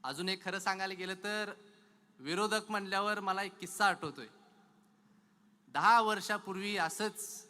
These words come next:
दक्षिण विधानसभा मतदारसंघाची तेव्हा निवडणूक चालू होती आणि अमल साहेबांच्या विरोधात एक वक्तव्य केलं गेलं होतं. तेव्हा अमल साहेब पहिल्यांदा आमदारकी लढवत होते. अमल साहेबांच्या विरोधात बोललं गेलं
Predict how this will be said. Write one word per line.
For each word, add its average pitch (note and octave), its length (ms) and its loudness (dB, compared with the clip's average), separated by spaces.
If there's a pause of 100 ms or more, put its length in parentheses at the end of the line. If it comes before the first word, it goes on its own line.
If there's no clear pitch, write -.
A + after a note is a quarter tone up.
(120)
दक्षिण C#3+ 560 -10
विधानसभा D#3+ 580 -4
मतदारसंघाची C#3+ 1080 -10 (1000)
तेव्हा C3+ 160 -4
निवडणूक C#3 460 -6
चालू A#2+ 240 -10
होती - 240 -20 (1040)
आणि A3 480 -2 (400)
अमल G#3+ 260 4
साहेबांच्या A3+ 560 0
विरोधात G3+ 420 -2
एक G#3 120 -4
वक्तव्य G3+ 460 -4
केलं E3+ 280 -4
गेलं C3+ 180 -6
होतं. A2 240 -10 (1200)
तेव्हा C3+ 200 2
अमल D3 180 -2
साहेब D#3+ 240 -6 (140)
पहिल्यांदा E3 440 0
आमदारकी D#3 480 -2
लढवत D3 260 -6
होते. C3+ 240 -14 (800)
अमल E3 220 -2
साहेबांच्या G3 480 0
विरोधात F#3 340 -4
बोललं E3+ 380 -8
गेलं F#3+ 380 -6